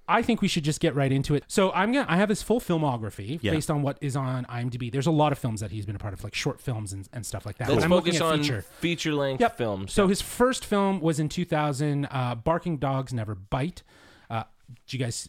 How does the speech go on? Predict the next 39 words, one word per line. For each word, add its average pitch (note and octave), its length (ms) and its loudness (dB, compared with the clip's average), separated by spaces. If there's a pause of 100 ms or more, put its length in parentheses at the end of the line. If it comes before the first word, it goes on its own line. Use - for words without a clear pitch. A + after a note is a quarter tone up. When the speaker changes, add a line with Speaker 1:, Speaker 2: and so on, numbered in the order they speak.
(100)
Speaker 1:
see - 140 -6
this D#3 160 -6
one? G#2 60 2
Speaker 2:
Didn't G#2 180 4
catch F#2+ 200 -2
that F#2+ 120 2
one, G2 160 2
no. G2 140 4
Speaker 1:
No. G2 100 -6 (180)
Okay, A2+ 220 -4
cool. - 180 -10 (300)
Um, C3 400 0
I G3 260 0
w-, C#3 500 -10
had F#3+ 260 -2
the G#3+ 80 4
opportunity F3 340 0
to D3+ 60 2
watch D3+ 260 0
it. E3 80 -2
I A#2+ 80 -10
just C3 180 -10
got C#3+ 160 -6
so D3 120 0
busy C3 260 0
I A#2 40 -2
didn't C#3 240 -2
get C3+ 100 -2
a A#2+ 40 -4
chance B2 280 -6
to. B2 100 -2
I A2+ 60 0
wish E3 180 0
I A#3 40 -2
really C3 400 -4 (220)
had - 280 -10
have D3+ 100 -8
watched E3+ 340 -10
it. F#3 140 -2